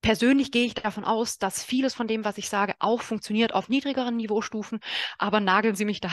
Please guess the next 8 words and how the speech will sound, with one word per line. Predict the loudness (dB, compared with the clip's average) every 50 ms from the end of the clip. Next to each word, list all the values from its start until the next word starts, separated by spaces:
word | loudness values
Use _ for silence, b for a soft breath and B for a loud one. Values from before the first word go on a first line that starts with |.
| -2 0 0
eben | -2 -2 -2 -2
bitte | -2 0 0 -2
nicht | -2 -2 -4 -4
fest. | -2 -2 -2 -2 -4 B B B B B B
Also | 0 0 2
meine | 2 2 2 2 2 0
Erfahrungswerte | 0 0 2 2 2 2 0 -4 -4 -4 -4 -4 -2
basieren | -2 -2 -2 -2 -4 -4 -4 -6